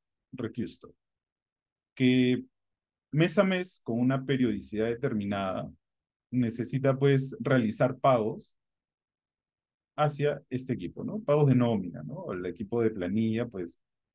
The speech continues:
bueno, a todos los, la planilla del, de la organización, pues, necesita realizar los desembolsos hasta de sus cuentas,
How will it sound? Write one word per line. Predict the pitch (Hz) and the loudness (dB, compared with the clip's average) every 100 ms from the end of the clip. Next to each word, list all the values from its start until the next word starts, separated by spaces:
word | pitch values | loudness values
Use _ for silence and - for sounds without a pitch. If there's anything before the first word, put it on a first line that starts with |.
| _ - | _ -10
bueno, | 92 | -8
a | 85 | -4
todos | 110 107 | 0 2
los, | 107 101 - - _ | 2 0 -4 -18 _
la | - 87 | -10 -8
planilla | - 92 101 101 98 | -6 -6 -4 -4 -4
del, | 92 82 82 - | -4 -8 -12 -14
de | 92 90 | -6 -2
la | 90 | 0
organización, | 90 90 90 87 135 131 147 - | 0 -4 -6 0 4 6 4 0
pues, | - - - - | -10 -14 -20 -14
necesita | 87 85 - 95 | -10 -10 -4 0
realizar | 104 85 - 95 98 | 0 -2 0 0 0
los | 101 | -4
desembolsos | 90 85 104 131 127 135 127 | -4 -4 4 6 6 2 -4
hasta | 104 87 | -6 -8
de | 80 | -8
sus | - | -10
cuentas, | - 87 80 - | -6 -4 -6 -14